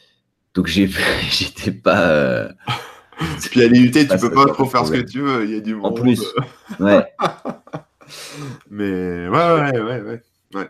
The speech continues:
Speaker 2: Mais moi, je regardais beaucoup de trucs aussi de, de hackers, de machins comme ça.
Speaker 1: C'était un réseau très bloqué, hein, puisque c'était le réseau universitaire en plus, donc, euh,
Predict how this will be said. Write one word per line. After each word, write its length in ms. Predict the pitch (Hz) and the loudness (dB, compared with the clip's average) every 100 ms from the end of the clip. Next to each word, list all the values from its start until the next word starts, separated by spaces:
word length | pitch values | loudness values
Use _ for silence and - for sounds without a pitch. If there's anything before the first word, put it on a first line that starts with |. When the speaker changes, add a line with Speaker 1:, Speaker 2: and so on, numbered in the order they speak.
| - | -6
Speaker 2:
Mais 140 | 101 | 0
moi, 120 | 120 135 | 2 2
je 80 | |
regardais 300 | 120 113 113 | 2 2 0
beaucoup 240 | 110 113 123 | -2 -6 -10
de 60 | |
trucs 300 | - 117 117 | -8 -8 -6
aussi 240 | 95 - 98 | -8 -8 -8
de, 280 | 92 87 87 | -6 -4 -6
de 120 | 90 | -6
hackers, 420 | 90 - 92 95 | -6 -6 -8 -6
de 80 | 92 | -10
machins 300 | 87 - 80 | -12 -16 -20
comme 160 | - - | -20 -18
ça. 220 | 87 90 | -14 -10
Speaker 1:
C'était 240 | 87 - | -6 -2
un 80 | 92 | 0
réseau 240 | 92 92 98 | 2 2 0
très 200 | - 98 | 2 2
bloqué, 360 | 95 95 107 | 2 2 0
hein, 100 | 82 | -2
puisque 220 | - - | -6 -16
c'était 160 | - 73 | -12 -10
le 60 | 76 | -8
réseau 200 | 80 80 | -8 -8
universitaire 680 | 80 73 - 76 - 92 80 | -8 -8 -12 -16 -6 -6 -6
en 60 | |
plus, 280 | - 101 95 | -8 -12 -10
donc, 220 | 73 - | -12 -10
euh, 360 | 71 58 55 | -8 -6 -8